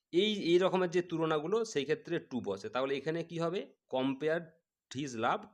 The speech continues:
to a flower, with হবে না, ঠিক আছে? যদি বলতো the poet compared, আহ, his love to his friend's love, সেক্ষেত্রে হতো। দুটো ভালোবাসার মধ্যে তার, তার ভালোবাসা তার বন্ধুর ভালোবাসার সঙ্গে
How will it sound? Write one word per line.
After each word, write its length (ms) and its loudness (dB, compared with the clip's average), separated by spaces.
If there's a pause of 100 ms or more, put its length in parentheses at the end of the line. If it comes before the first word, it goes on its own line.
(120)
to 220 4
a 80 -14
flower, 300 -6 (480)
with 240 -4
হবে 220 -6
না, 80 -14 (1400)
ঠিক 120 -4
আছে? 260 -4 (680)
যদি 160 0
বলতো 280 2
the 200 6 (100)
poet 180 4
compared, 720 2 (880)
আহ, 500 -2
his 180 0
love 280 6 (720)
to 300 0 (120)
his 100 -2
friend's 440 2
love, 220 -2 (880)
সেক্ষেত্রে 460 -2
হতো। 300 -6 (520)
দুটো 240 -4
ভালোবাসার 420 2
মধ্যে 260 -6
তার, 200 2 (720)
তার 180 4
ভালোবাসা 520 0
তার 240 -4
বন্ধুর 400 -2
ভালোবাসার 420 -2
সঙ্গে 340 -6